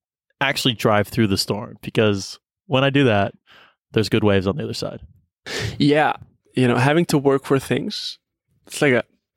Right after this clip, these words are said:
Speaker 2: must do, you know. If you don't have to work for anything ever,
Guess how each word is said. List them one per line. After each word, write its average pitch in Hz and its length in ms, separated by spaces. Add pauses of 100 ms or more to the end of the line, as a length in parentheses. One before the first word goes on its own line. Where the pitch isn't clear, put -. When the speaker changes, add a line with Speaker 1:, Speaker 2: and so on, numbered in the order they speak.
(220)
Speaker 2:
must 123 440
do, 120 340
you 73 80
know. 73 200
If 113 220
you 143 60
don't 160 180
have 143 200
to 131 80
work 123 240
for 127 140
anything 120 340
ever, 120 400